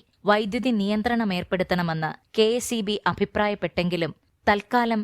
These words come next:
ലോഡ് ഷെഡിംഗ് ഏർപ്പെടുത്തേണ്ടതില്ലെന്ന് മന്ത്രിതല യോഗത്തിൽ തീരുമാനമെടുത്തു. പല ജില്ലകളിലും പൊള്ളുന്ന ചൂടാണ് ഇപ്പോഴുമുള്ളത്. ഉയർന്ന ചൂട് അനുഭവപ്പെടുന്ന സാഹചര്യത്തിൽ ഉണ്ടാകാവുന്ന വിവിധ ആരോഗ്യ പ്രശ്നങ്ങളെക്കുറിച്ചും വേനൽ മഴ കൂടി എത്തുമ്പോൾ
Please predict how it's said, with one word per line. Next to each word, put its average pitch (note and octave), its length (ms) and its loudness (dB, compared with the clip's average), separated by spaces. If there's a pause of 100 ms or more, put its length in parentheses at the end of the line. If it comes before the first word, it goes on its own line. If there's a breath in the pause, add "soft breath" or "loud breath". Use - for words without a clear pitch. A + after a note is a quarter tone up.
(140)
ലോഡ് G3+ 320 2
ഷെഡിംഗ് A3+ 400 -2
ഏർപ്പെടുത്തേണ്ടതില്ലെന്ന് F#3 1120 -2 (220)
മന്ത്രിതല F#3 520 0
യോഗത്തിൽ D#3+ 480 -6 (120)
തീരുമാനമെടുത്തു. D#3 840 -2 (420)
പല A#3+ 200 4
ജില്ലകളിലും A#3+ 640 -2 (180)
പൊള്ളുന്ന A3+ 420 0
ചൂടാണ് F3 540 -2 (100)
ഇപ്പോഴുമുള്ളത്. E3+ 760 -2 (360)
ഉയർന്ന C#4+ 400 2
ചൂട് A#3+ 400 -2 (100)
അനുഭവപ്പെടുന്ന G3 680 -2
സാഹചര്യത്തിൽ F3 720 -4 (120)
ഉണ്ടാകാവുന്ന E3+ 720 -2 (260)
വിവിധ A3+ 520 0
ആരോഗ്യ G3 440 -2
പ്രശ്നങ്ങളെക്കുറിച്ചും F3 960 -4 (320)
വേനൽ F#3+ 340 0
മഴ G3 240 0
കൂടി G3+ 300 0
എത്തുമ്പോൾ F3+ 480 -2